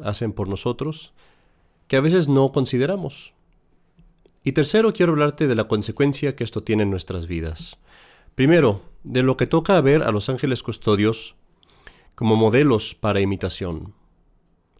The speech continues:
Pienso que hay una cosa que muchas veces no tomamos en cuenta, y es que pensamos muchas veces en los ángeles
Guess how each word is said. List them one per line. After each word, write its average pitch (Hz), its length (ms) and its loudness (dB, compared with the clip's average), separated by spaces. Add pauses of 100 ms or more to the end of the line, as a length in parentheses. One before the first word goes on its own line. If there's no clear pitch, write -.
(500)
Pienso 220 300 2
que - 80 2
hay 160 120 6
una 170 200 4
cosa 143 320 0
que 127 80 -2
muchas 113 300 0
veces 110 520 -2
no 107 140 -4
tomamos 101 400 -2
en 110 80 -4
cuenta, 151 340 2
y 120 140 2
es - 340 -4 (580)
que 147 120 0
pensamos 196 600 2
muchas 175 280 2
veces 156 240 2
en 127 80 2
los 98 120 -2
ángeles 127 600 -4